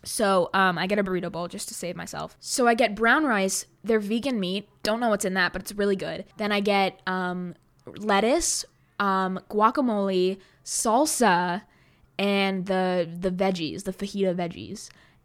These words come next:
And that's it. It's great. And, oh, and black beans, of course. <laughs> How could I forget the black beans? And honestly, like, I know everyone's like, you know, like, you go on the toilet for, like, thirty minutes after you have Chipotle. I haven't had that problem yet.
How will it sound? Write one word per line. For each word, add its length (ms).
And 920
that's 180
it. 160
It's 140
great. 240
And, 500
oh, 140
and 160
black 220
beans, 200
of 80
course. 320
<laughs> 0
How 240
could 140
I 80
forget 320
the 80
black 240
beans? 260
And 100
honestly, 320
like, 140
I 60
know 160
everyone's 360
like, 260
you 120
know, 160
like, 260
you 100
go 160
on 100
the 60
toilet 280
for, 80
like, 120
thirty 220
minutes 300
after 180
you 60
have 100
Chipotle. 460
I 60
haven't 240
had 120
that 140
problem 300
yet. 200